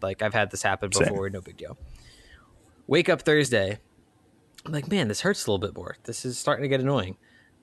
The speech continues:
Speaker 1: Um, get some food, check out of the hotel, go to sit in a, a meeting with the client. And I'm sitting there in this meeting, dude. Like, I cannot tell you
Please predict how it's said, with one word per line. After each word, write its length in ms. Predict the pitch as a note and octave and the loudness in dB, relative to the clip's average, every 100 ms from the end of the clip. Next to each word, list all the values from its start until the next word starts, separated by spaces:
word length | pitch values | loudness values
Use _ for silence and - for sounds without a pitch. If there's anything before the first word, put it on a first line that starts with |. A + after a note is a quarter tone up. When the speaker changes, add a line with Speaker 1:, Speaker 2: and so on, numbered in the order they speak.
| D#3+ | -4
Speaker 1:
Um, 520 | A#2 A2 G#2 F#2+ F#2 - - | 0 2 2 0 -4 -12 -4
get 160 | D3+ D3 | 0 2
some 160 | D#3 C3+ | 2 2
food, 380 | C#3 C3 B2+ | 4 4 4
check 180 | - C#3+ | 2 2
out 100 | C3+ | 4
of 60 | A#2+ | 4
the 80 | A2+ | 4
hotel, 520 | G#2 A2 G2+ G2 - _ _ _ _ _ | 2 4 4 2 -2 _ _ _ _ _
go 160 | C#3 C#3 | 2 4
to 80 | |
sit 200 | C3+ E3+ | 4 2
in 160 | - B2+ | 2 4
a, 300 | A#2 G#2+ F#2 - | 4 4 2 -2
a 100 | A#2+ | 0
meeting 380 | A2 A#2+ D3 C3+ | 2 4 4 4
with 140 | A2 - | 2 -2
the 60 | |
client. 440 | - C3+ C3 F2+ - - - _ _ - | -2 0 2 -2 -8 -18 -20 _ _ -2
And 120 | B2 | 2
I'm 120 | D3 | 2
sitting 300 | C3+ D#3 D3+ | 2 2 2
there 300 | D3 B2 G#2 | 4 4 4
in 220 | - A2+ | 2 0
this 180 | A2 G2+ | 0 0
meeting, 280 | G#2+ G#2+ G2 | 0 0 0
dude. 220 | F#2 E2+ - | 0 -4 -2
Like, 200 | G#2+ G2+ | -2 0
I 80 | A2 | 0
cannot 460 | - A#2+ A2 G#2+ G2+ | 0 -2 0 0 0
tell 180 | A2 G2+ | 0 0
you 240 | F#2 F#2+ | 0 -2